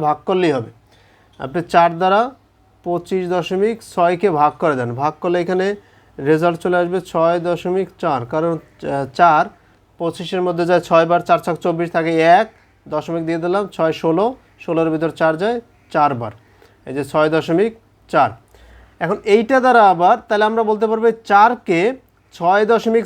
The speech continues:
চার দ্বারা গুণ করলেই পঁচিশ দশমিক ছয় পাওয়া যায়। এরপর এই সাতকে আপনি ছয় দশমিক চার দ্বারা গুণ করে দেয়, ছয় দশমিক চার গুণ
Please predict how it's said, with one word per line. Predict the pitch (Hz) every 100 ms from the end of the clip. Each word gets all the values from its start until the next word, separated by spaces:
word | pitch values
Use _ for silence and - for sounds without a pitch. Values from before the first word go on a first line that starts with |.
| -
চার | 208 202
দ্বারা | 220 220 202
গুণ | 214
করলেই | 359 233 269 262
পঁচিশ | 214 214 202 185
দশমিক | 175 175 175
ছয় | 160 147
পাওয়া | 135 113
যায়। | 104 - _ _ _ -
এরপর | 190 202 233 -
এই | 208 202
সাতকে | - 202 202 - 262
আপনি | 185 180 214 277 _ _ _ _ -
ছয় | 208 214
দশমিক | 214 190 208 202
চার | 190 185
দ্বারা | 185 175
গুণ | 165
করে | 160
দেয়, | 147 139
ছয় | 170 175
দশমিক | 175 185 175
চার | 185 202 254 262 _ _ -
গুণ | 156 170 214